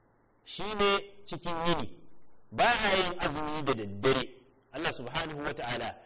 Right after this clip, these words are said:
ya sa lokacin da yake neman bayansa su kame baki, ya zama sun yi azumi, ba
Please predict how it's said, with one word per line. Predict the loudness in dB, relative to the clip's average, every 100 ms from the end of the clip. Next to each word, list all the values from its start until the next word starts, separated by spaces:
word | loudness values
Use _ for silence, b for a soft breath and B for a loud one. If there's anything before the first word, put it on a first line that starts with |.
| B
ya | -6 0 2 0
sa | 2 4 6 4
lokacin | 0 2 0 0 -6 -6 -6 -6 -6
da | -4
yake | -4 -4 -4 -4 -4
neman | -6 -6 -6 -6 -6 -8 -8 -4
bayansa | -2 0 -2 -4 -6 -8 -10
su | -12 -10
kame | -6 -4 -4 -6
baki, | -4 -6 -8 -8 -6 -6 -8 -14 _ _ _ _ _ _
ya | -6
zama | -2 0 2
sun | 0 0 -2
yi |
azumi, | 0 0 -2 -4 -6 -8 -12
ba | -8 2